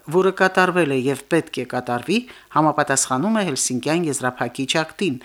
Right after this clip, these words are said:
նշել է Իտալիայի արտգործնախարարը։ Նա աջակցություն է հայտնել Ե Ա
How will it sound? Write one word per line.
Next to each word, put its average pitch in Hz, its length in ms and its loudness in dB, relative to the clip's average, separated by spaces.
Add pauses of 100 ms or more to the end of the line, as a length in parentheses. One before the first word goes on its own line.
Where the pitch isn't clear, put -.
(240)
նշել 135 320 -2
է 135 60 0
Իտալիայի 131 500 -2
արտգործնախարարը։ 135 920 -6 (440)
Նա 156 160 6
աջակցություն 135 640 -2
է 185 80 2
հայտնել 220 400 -2
Ե 135 160 -2
Ա 135 160 0